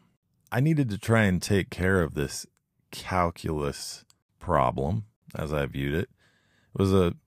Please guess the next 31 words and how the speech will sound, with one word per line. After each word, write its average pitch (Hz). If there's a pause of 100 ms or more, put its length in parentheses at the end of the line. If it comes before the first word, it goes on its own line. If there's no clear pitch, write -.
(140)
the 87
circumstance 82
was, 90
of 95
course, 92
that 98
I 87
had 85
five 82
credit 85
hours 73
worth 76
of 80
an - (120)
F - (260)
for -
calculus, 73 (260)
and 101
I 101
really 143
wanted 110
to 90
replace 92
those 85
with 101
some 113
version 80
of 69
a 69
passing 52
grade. 50